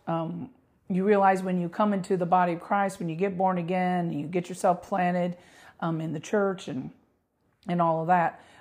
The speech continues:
I mean, there, there is, or there should be, a vast difference between the way the world lives and the way the people who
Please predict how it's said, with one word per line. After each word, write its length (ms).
I 40
mean, 140
there, 220
there 380
is, 440
or 220
there 160
should 400
be, 180
a 80
vast 460
difference 480
between 440
the 100
way 260
the 100
world 440
lives 440
and 160
the 80
way 280
the 120
people 460
who 340